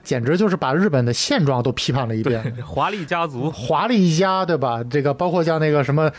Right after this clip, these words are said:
Speaker 1: 白色巨塔。
Speaker 2: <laughs> 对，白色巨塔。还那个什么不毛之地。
Speaker 1: 不毛之地，对，对，对，太可怕了！这些小说都。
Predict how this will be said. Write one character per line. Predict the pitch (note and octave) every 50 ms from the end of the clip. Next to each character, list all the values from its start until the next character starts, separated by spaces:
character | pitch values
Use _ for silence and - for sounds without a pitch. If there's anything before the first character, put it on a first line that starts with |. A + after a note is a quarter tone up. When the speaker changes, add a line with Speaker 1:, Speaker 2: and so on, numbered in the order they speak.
| - -
Speaker 1:
白 | - D#3 E3 G3+
色 | A3 - B3+ G3
巨 | F3 - - F#3
塔。 | - - E3 C#3+ C#3+ C3+ C3+ C3 -
Speaker 2:
<laughs> | -
对， | - - D3 C#3+ - F3+ E3 F3 - - -
白 | - C3+ D3
色 | D#3+ D3+
巨 | B2+ -
塔。 | - - - A2 A2+ - _ _
还 | _ - F3
那 | G3+ A3+
个 | G#3
什 | F3
么 | F3 F#3
不 | F#3+ - - C4 G3+
毛 | D3 D3+ F3+
之 | F3 G#3+ A3+
地。 | G#3 A#3 F3+ A2 - _ _ _ - -
Speaker 1:
不 | - D4
毛 | B3 B3 C4+
之 | C4+ B3+ C4+
地， | B3 C4+ A#3 F3 D3
对， | G3 G3+ G3
对， | F#3+ F#3+ F3+
对， | F3 E3
太 | D#3+ - - - E4 F#4 E4+ A3+
可 | - - D3 D3+
怕 | C#3+ - F3 E3 D#3
了！ | C#3+ D3
这 | C3+ D#3
些 | D#3 E3+ D#3
小 | D#3+ D3+ B2+
说 | - D#3 D3+
都。 | D3+ E3+